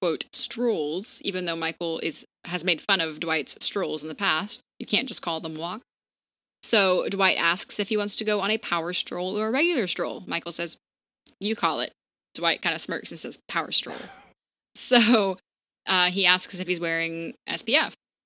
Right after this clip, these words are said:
He, in, in fact, ensures that Michael is wearing S P F 'cause he applies it for him in thick globs all over his face. And then Hank, the security guard,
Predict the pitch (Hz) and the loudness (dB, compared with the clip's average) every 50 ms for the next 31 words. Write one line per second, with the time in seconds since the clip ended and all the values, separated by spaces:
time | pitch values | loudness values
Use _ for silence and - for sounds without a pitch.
0 | _ _ _ _ _ 190 - 180 175 175 175 170 127 170 175 165 131 - 170 160 | _ _ _ _ _ -8 -4 -4 -2 -2 -2 -2 -2 -4 -4 -6 -6 -6 -6 2
1 | - 175 170 - - - 190 185 - - 269 294 349 381 285 180 165 147 - 160 | 2 2 2 2 0 -4 -2 0 2 2 2 2 2 2 2 0 0 -2 -2 -2
2 | 151 165 160 156 - 160 156 160 147 160 151 151 156 156 156 156 156 - - 165 | 0 0 -2 -2 -2 -4 -4 -4 -4 -4 -4 -4 -4 -4 -4 -4 -6 -6 -4 -2
3 | 156 156 185 233 - - - - 180 - 226 233 - - - 262 269 262 277 - | -2 -2 -2 -4 -6 -10 -8 -6 -4 -2 -2 -4 -4 -2 -2 -2 0 -2 -4 -6
4 | - - 262 269 285 277 285 175 - 131 - - _ _ _ _ _ _ _ _ | -4 -4 -2 -2 -2 -2 -2 -4 -4 -6 -10 -12 _ _ _ _ _ _ _ _
5 | _ _ _ - 196 190 180 190 - _ _ _ - 254 247 - - - - _ | _ _ _ 2 2 2 0 -4 -10 _ _ _ 4 4 4 4 -4 -12 -12 _
6 | - 202 220 226 240 214 175 151 147 175 202 - 190 190 185 190 185 175 175 - | 0 2 2 4 4 4 2 2 0 -2 -2 0 0 -2 -2 -2 -4 -2 -4 -2
7 | - 208 165 - - - - - - 190 190 185 175 170 185 190 208 185 175 156 | 0 0 0 0 -2 -4 -4 -2 -2 -2 0 0 -2 -2 -2 0 0 0 0 -2
8 | - 180 170 - 170 - - 190 185 185 175 160 165 160 160 160 | -6 -8 -6 -6 -6 -6 -6 -6 -6 -6 -4 -4 -4 -4 -4 -8